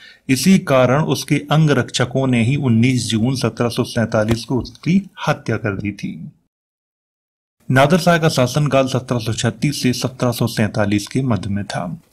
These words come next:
ये तो था नादिर शाह का इतिहास। इसमें मैंने केवल उन घटनाओं की चर्चा की है जिनका संबंध भारत से था। हालांकि नादिर शाह का इतिहास तो और भी बड़ा है, लेकिन हमें उस इतिहास से कोई लेना देना नहीं है, क्योंकि हमें सिर्फ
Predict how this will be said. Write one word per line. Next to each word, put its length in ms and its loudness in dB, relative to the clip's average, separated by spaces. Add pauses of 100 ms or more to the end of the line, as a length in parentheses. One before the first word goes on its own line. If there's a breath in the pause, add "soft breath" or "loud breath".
(120)
ये 160 2
तो 120 2
था 240 -2
नादिर 300 0
शाह 260 -4
का 240 -4
इतिहास। 580 -6 (400 soft breath)
इसमें 280 4
मैंने 400 4
केवल 400 2
उन 300 2
घटनाओं 420 0
की 120 -4
चर्चा 320 -2
की 220 -2
है 280 -4
जिनका 320 0
संबंध 600 -2 (380 soft breath)
भारत 280 0
से 180 -8
था। 320 -10 (580)
हालांकि 300 4
नादिर 280 2
शाह 200 0
का 120 -2
इतिहास 380 0
तो 80 -2
और 200 2
भी 100 2
बड़ा 220 2
है, 120 -2
लेकिन 280 0
हमें 160 0
उस 320 -4
इतिहास 420 -4
से 60 -2
कोई 300 0
लेना 240 0
देना 260 -4
नहीं 280 -4
है, 140 -8 (720)
क्योंकि 240 2
हमें 220 2
सिर्फ 280 0